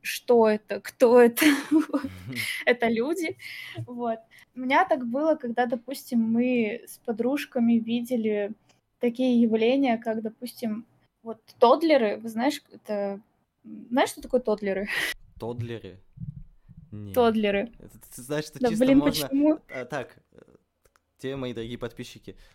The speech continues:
Speaker 2: э, в-, сл-, я слышал слово «фолловить», если что, это означает «следить», я так понимаю, наб-, наблюдать
Speaker 1: <laughs>
Speaker 2: за жизнью. И теперь вот
Speaker 1: Да.
Speaker 2: это слово, как оно называется? Давай,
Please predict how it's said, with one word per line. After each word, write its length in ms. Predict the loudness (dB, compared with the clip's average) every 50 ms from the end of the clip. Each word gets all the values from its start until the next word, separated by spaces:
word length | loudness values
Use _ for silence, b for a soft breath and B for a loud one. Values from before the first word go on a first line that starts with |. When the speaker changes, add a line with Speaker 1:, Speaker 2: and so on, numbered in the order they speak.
| b _
Speaker 2:
э, 200 | -10 -10 -10 -10 -12
в-, 20 | -16
сл-, 180 | -18 -12 -10 -8
я 80 | -8
слышал 260 | -8 -8 -10 -10 -10
слово 240 | -8 -6 -6 -4 -4
«фолловить», 460 | -6 -6 -6 -4 -4 -4 -6 -6 -10
если 180 | -14 -14 -12 -14
что, 200 | -10 -8 -8 -8
это 120 | -6 -8 -8
означает 380 | -10 -10 -10 -8 -10 -10 -10 -10
«следить», 300 | -12 -14 -14 -14 -16 -18
я 60 | -20
так 120 | -20 -20 _
понимаю, 400 | -16 -14 -12 -6 -4 -4 -4 -4
наб-, 160 | -4 -6 -6
наблюдать 480 | -8 -8 -8 -8 -8 -6 -6 -6 -2 0
Speaker 1:
<laughs> 440 | 0 0 0 -2 -6 -8 -8 -8 -8
Speaker 2:
за 240 | -12 -10 -8 -8 -8
жизнью. 380 | -8 -10 -12 -12 -12 -14 -14 -12 -12 -12 -10
И 80 | -10 -10
теперь 380 | -12 -8 -6 -4 -4 -4 -2
вот 80 | 0 0
Speaker 1:
Да. 140 | 2 2 0
Speaker 2:
это 80 | 0
слово, 300 | -4 -8 -8 -6 -6 -6
как 200 | -6 -8 -10 -8
оно 80 | -10 -10
называется? 400 | -10 -8 -8 -8 -8 -8 -10 -12
Давай, 240 | -12 -10 -8 -8 -10